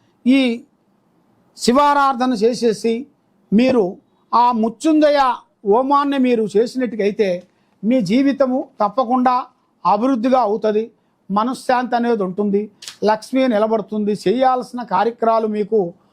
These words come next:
తప్పకుండా హండ్రెడ్ శాతం మీకు విజయవంతమయ్యే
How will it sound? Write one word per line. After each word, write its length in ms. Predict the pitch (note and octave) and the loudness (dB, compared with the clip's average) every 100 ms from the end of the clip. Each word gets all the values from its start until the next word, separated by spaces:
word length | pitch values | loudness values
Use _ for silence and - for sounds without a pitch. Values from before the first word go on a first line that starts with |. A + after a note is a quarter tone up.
| _ - | _ -6
తప్పకుండా 560 | F#3 G#3 A#3 A#3 A#3+ G#3+ D#3+ - _ _ - | -6 -2 0 2 2 0 -2 -8 _ _ -4
హండ్రెడ్ 340 | G3+ A#3 A#3+ G3+ | -2 0 0 0
శాతం 320 | G#3 A3 B3+ A#3+ | -2 -2 -2 -2
మీకు 200 | A3+ G3+ A3 E3 | -2 -2 -2 0
విజయవంతమయ్యే 640 | F3 A3+ G#3+ G#3+ G3 G3+ | 0 0 -2 -4 0 0